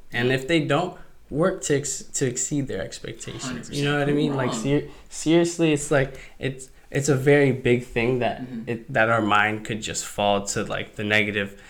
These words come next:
Speaker 2: Yeah.
Speaker 1: output that we, we heard from a higher source, from, like, a
Speaker 2: Mm-hmm.
Speaker 1: coach, and that,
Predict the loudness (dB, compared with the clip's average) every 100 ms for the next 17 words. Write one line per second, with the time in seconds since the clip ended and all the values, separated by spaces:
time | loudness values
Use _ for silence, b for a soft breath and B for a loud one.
0 | B -2 2 2 0 -4 -4 -2 0 0
1 | -2 -6 -6 -4 2 2 2 -2 -2 0
2 | 0 -2 -4 -6 -6 -4 -2 -2 -6 -8
3 | -8 -6 -8 -4 0 0 0